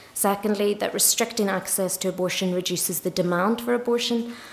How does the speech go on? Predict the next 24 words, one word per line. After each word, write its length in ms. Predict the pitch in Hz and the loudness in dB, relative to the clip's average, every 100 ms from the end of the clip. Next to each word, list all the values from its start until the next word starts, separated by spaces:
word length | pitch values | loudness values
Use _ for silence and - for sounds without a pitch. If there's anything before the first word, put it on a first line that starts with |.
| - - | -8 0
And 140 | 190 | 0
thirdly, 640 | 180 208 196 202 196 196 202 | 2 2 4 4 2 2 0
that 180 | 196 190 | -2 2
women 280 | 202 202 | 4 4
who 80 | 196 | 2
seek 240 | - 180 185 | 0 -2 -4
abortions 560 | 175 170 - 175 175 | -2 -2 -2 -2 -2
are 100 | - | -4
particularly 580 | - - 170 175 175 175 | -6 -6 -6 -4 -2 -2
vulnerable 560 | 160 165 165 165 170 170 | -2 -2 -2 -2 -2 -2
or 100 | 165 | -4
at 160 | 156 - | -4 -6
risk. 460 | 156 - - - - - - - - - - - - | -8 -4 -2 -4 -8 -20 -20 -20 -20 -20 -20 -18 -12
First 380 | - - 240 - | -4 4 6 6
of 100 | 226 | 6
all, 140 | 240 | 6
I'll 120 | 202 196 | 6 0
present 480 | - 190 190 190 | 0 0 0 0
examples 680 | 196 - 180 170 190 185 - - - - | -2 -2 -2 -2 -2 -2 -2 -8 -16 -8
from 220 | - 190 | 0 0
within 320 | 185 220 226 | 2 4 6
the 60 | 247 | 6
political 420 | 247 - 185 185 | 10 10 10 -8
debate 520 | 180 180 175 - - | -10 -4 -4 -4 -8